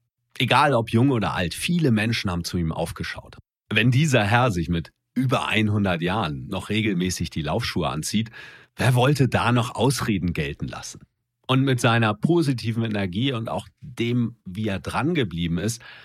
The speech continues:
hat er viele Menschen angesteckt. Und das wurde auch in der Öffentlichkeit gewürdigt. Selbst der indische Premierminister Narendra Modi zollte ihm Respekt, nannte Fauja Singh einen außergewöhnlichen Sportler mit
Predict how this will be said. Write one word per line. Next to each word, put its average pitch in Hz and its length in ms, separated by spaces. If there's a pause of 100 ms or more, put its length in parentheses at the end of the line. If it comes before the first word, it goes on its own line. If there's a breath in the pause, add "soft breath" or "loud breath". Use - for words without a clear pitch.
(160 loud breath)
hat - 140
er 139 80
viele 165 300
Menschen 123 400
angesteckt. - 680 (280)
Und 135 100
das 143 240
wurde 156 260
auch 120 200
in 131 80
der 104 120
Öffentlichkeit 104 720
gewürdigt. 98 640
Selbst 123 340
der 110 160
indische 147 380
Premierminister 113 1000
Narendra 98 540
Modi 104 480
zollte 92 400
ihm 87 140
Respekt, 95 480
nannte 85 300
Fauja 87 360
Singh 95 300
einen 82 240 (320 loud breath)
außergewöhnlichen 113 800
Sportler 104 540
mit 92 260